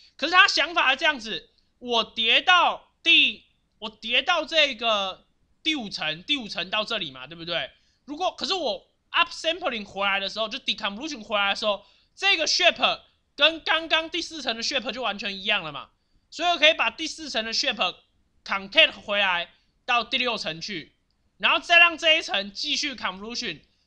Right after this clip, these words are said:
然后上来之后，deconvolution 回来之后，这一层的结果又可以跟它做 concat 继续下去，这样子中间有一些直通通道，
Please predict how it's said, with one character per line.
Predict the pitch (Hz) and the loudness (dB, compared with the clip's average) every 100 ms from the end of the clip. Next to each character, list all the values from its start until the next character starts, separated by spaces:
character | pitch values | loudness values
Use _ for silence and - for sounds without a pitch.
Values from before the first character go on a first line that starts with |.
| _ | _
然 | 226 | -2
后 | 302 | 0
上 | - 359 | 4 4
来 | 302 262 | 4 2
之 | 254 | 2
后， | 302 269 - - _ _ _ _ | 4 4 2 -8 _ _ _ _
deconvolution | - 226 240 240 339 311 | -10 -4 -4 -4 -8 -6
回 | 254 247 | -2 0
来 | 240 | 0
之 | 277 | 0
后， | 269 - _ _ - | 0 -2 _ _ -4
这 | 330 359 | 2 4
一 | |
层 | 339 269 | 4 -2
的 | 269 | -2
结 | 233 262 | 0 -2
果 | 269 220 | -2 -8
又 | 220 311 302 | -2 0 0
可 | 269 | 2
以 | 254 | 0
跟 | 190 233 240 | 0 -6 -4
它 | 240 220 226 _ _ - | 0 0 -2 _ _ -10
做 | 247 226 | -8 -6
concat | 180 151 220 190 180 139 - _ - | -8 -6 -2 -2 -2 -8 -8 _ -14
继 | 196 | -8
续 | |
下 | 190 185 | -4 -4
去， | 165 180 135 _ _ - | -4 -10 -14 _ _ -4
这 | 349 | 6
样 | 370 320 | 6 6
子 | 269 233 | -2 -4
中 | - 277 302 285 | -2 -2 -2 0
间 | - 294 | 0 0
有 | 254 190 | -4 -4
一 | 214 | -2
些 | 247 | -2
直 | 247 202 | -4 -8
通 | 208 226 | -8 -6
通 | 226 220 | -6 -2
道， | 220 185 - | 0 -2 -4